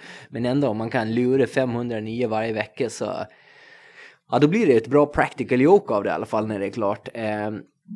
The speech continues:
femhundra lyssnare som sagt, och, eh, jag tänker vi kan nog bli fler, som sagt. Jag tror nog att, eh, jag ska inte säga att nästa målstolpe är att ha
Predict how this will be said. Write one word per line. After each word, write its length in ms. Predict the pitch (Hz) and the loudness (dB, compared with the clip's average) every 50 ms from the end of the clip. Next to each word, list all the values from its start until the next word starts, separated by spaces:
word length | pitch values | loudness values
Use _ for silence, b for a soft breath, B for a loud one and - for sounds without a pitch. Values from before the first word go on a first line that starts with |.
| - _ - | -18 _ -4
femhundra 380 | - 196 214 240 240 226 208 196 | -2 0 0 2 2 2 2 2
lyssnare 480 | 185 180 175 - - 262 233 196 165 | 2 0 -2 -4 -6 -4 -2 0 0
som 140 | 139 147 135 | 0 -2 -2
sagt, 260 | - - 139 139 - | 0 -2 -2 -2 -4
och, 300 | 98 127 151 - _ - | -6 -6 -6 -6 _ 2
eh, 540 | 165 156 143 139 135 135 135 135 127 120 107 | 4 4 6 6 6 4 4 2 2 0 0
jag 240 | 113 143 175 220 - | 2 2 2 2 0
tänker 300 | - 302 311 302 - 208 | -2 -4 -4 0 -2 -2
vi 100 | 170 147 | -2 -2
kan 300 | 147 - - 147 202 294 | -4 0 -2 0 0 0
nog 160 | 311 247 202 | -4 -4 -6
bli 220 | 165 190 233 294 285 | -6 -2 -2 -2 -2
fler, 580 | - - 262 339 370 233 123 113 110 110 - - | -2 -8 -8 -6 -2 -2 -2 -2 -2 -6 -8 -16
som 200 | - - 139 135 | -14 -12 -10 -6
sagt. 260 | - 135 117 - - | -6 -6 -6 -4 -4
Jag 160 | 165 202 - | -6 -6 -6
tror 260 | - - 226 233 240 - | -6 -6 -4 -4 -4 -6
nog 320 | 220 226 113 220 226 - | -6 -8 -8 -8 -8 -8
att, 420 | - 214 - - _ _ _ - | -8 -8 -10 -10 _ _ _ -6
eh, 840 | 151 156 151 139 135 131 120 113 107 101 98 95 95 92 87 78 - | -2 0 0 2 2 2 0 0 -2 -4 -4 -6 -8 -10 -10 -12 -10
jag 120 | 120 131 - | -12 -12 -10
ska 160 | - - - | -6 -6 -4
inte 180 | 196 202 240 | -4 -4 -6
säga 320 | 269 - - 208 208 214 196 | -4 -2 0 2 2 2 0
att 100 | 180 175 | 0 -2
nästa 360 | 175 175 175 - - - 208 | -6 -8 -8 -10 -6 -6 -4
målstolpe 840 | 196 175 165 160 156 - - - - - 175 175 190 - _ - | -2 -2 -2 -2 -2 -4 -6 -8 -8 -4 -4 -4 -4 -6 _ -8
är 260 | - - 107 131 131 135 | -6 -2 0 0 0 0
att 120 | 123 - | -2 -2
ha 260 | - 135 135 135 - | -2 -4 -4 -4 -6